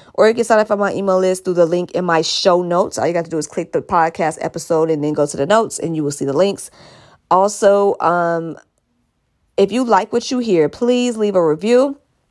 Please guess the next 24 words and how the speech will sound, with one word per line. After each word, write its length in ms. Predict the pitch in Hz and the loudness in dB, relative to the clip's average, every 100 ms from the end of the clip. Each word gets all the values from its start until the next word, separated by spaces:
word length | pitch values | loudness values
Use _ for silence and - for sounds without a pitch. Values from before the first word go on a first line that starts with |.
| _ _ _ _ _ _ | _ _ _ _ _ _
Um, 300 | 170 170 170 | -4 -2 -2
most 240 | 165 202 - | 0 0 2
of 60 | |
y'all 160 | 247 190 | 2 2
on 100 | 175 | 0
Apple 260 | 156 185 147 | -2 -2 -2
Music. 440 | 160 214 156 151 | -2 -4 -6 -6
I 40 | 170 | -4
mean, 100 | 190 | 0
not 120 | 143 | 0
Apple 140 | 151 | -2
Music, 240 | 151 147 160 | -4 -6 -6
excuse 220 | 233 180 | -6 -4
me, 100 | 135 | -4
Apple 220 | - 147 | -4 -4
Podcasts. 580 | - 202 185 135 104 - - - _ - | 0 0 0 -4 -6 -10 -20 -20 _ -2
So 120 | 190 | -2
thank 360 | 185 202 240 | 2 0 2
y'all. 420 | 262 202 175 196 - | 2 2 2 0 -2
Um, 220 | 180 180 | -2 -2
if 160 | 180 190 | -4 -4
you 140 | 233 | 2
are 240 | 220 214 - | 2 2 0
on 380 | 180 202 208 | 0 0 -4